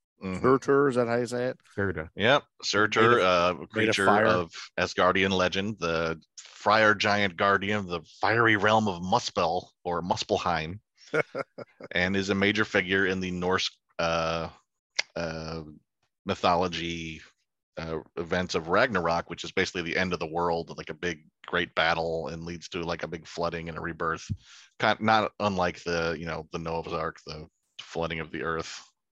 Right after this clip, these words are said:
Speaker 1: thing.
Speaker 2: Yeah.
Speaker 1: But as a Marvel Comics character, Stan Lee, Jack Kirby, the classics, Journey into Mystery number ninety-seven, back in nineteen sixty-three.
Speaker 2: Wow.
Speaker 1: He's, like, a major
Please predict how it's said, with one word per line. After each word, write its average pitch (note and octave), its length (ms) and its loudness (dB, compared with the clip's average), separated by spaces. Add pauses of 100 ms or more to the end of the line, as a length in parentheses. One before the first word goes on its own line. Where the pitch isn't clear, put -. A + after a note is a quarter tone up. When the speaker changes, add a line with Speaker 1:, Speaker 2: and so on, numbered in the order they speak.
(320)
Speaker 1:
thing. D#2+ 280 -6 (580)
Speaker 2:
Yeah. F#2+ 340 -4
Speaker 1:
But G2 140 4
as G2+ 240 4
a G2+ 100 4
Marvel G2+ 360 4
Comics D3 320 2
character, B2 560 2
Stan A2+ 440 2
Lee, G#2 180 2
Jack F#2+ 280 0
Kirby, E2 460 -6 (320)
the F2 80 -12
classics, E2+ 540 -2
Journey G2+ 320 -2
into G2+ 100 0
Mystery F2+ 320 -2
number F2 220 -4
ninety-seven, D#2+ 640 -6
back D#2 160 -8
in D#2+ 60 -10
nineteen E2 340 -10
sixty-three. B1 640 -14 (720)
Speaker 2:
Wow. D2 360 -16 (340)
Speaker 1:
He's, D#2+ 260 -8
like, D#2+ 160 -2
a E2 60 -2
major E2 520 -4